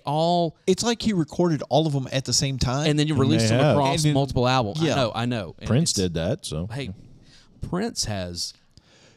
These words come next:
Speaker 2: Dude, he has
Speaker 1: dozens
Speaker 3: Yeah.
Speaker 1: and
Speaker 3: Oh, I
Speaker 1: dozens of
Speaker 3: know.
Speaker 1: unreleased albums out there. So,
Speaker 3: All right.
Speaker 1: all right. So we're at forty-four. I have a very special place in my heart for this,
Speaker 3: Okay.
Speaker 1: this British woman. Um,
Speaker 3: Kate Bush.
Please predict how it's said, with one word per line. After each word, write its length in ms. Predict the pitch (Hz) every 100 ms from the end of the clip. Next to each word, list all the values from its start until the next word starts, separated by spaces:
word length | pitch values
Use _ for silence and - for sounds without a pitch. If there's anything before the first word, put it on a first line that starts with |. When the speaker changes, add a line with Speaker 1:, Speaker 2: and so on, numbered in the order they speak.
| -
Speaker 2:
Dude, 240 | 139 123
he 220 | 98 160 175
has 220 | 139 123
Speaker 1:
dozens 640 | 151 156 185 175 156 135
Speaker 3:
Yeah. 60 | 135
Speaker 1:
and 120 | 131
Speaker 3:
Oh, 40 | 113
I 20 |
Speaker 1:
dozens 480 | 135 151 110 110 135
of 80 | 98
Speaker 3:
know. 100 | 135
Speaker 1:
unreleased 580 | 143 139 131 131 -
albums 460 | 120 113 110 101 98
out 240 | 95 92
there. 240 | - 82 82
So, 220 | - 78
Speaker 3:
All 100 | 85
right. 160 | 82 73
Speaker 1:
all 140 | - 175
right. 200 | 117 -
So 300 | - 147 143
we're 140 | 151
at 80 | 123
forty-four. 840 | 170 170 143 - 104 87 65 58 - _ _ _ _ _ _ _ _ _ 226 _ _ _
I 80 | 98
have 160 | 98 95
a 60 |
very 360 | 87 87 90 90
special 380 | - - 87 -
place 320 | - - -
in 60 | -
my 100 | -
heart 240 | - -
for 120 | - 65
this, 300 | - - - _ -
Speaker 3:
Okay. 220 | 92 90
Speaker 1:
this 140 | 135
British 400 | - 90 85 -
woman. 360 | 85 82 82 82 - - - - 135 113 _ -
Um, 720 | 95 95 92 90 85 87 85 82
Speaker 3:
Kate 240 | 117 135
Bush. 380 | 117 95 - -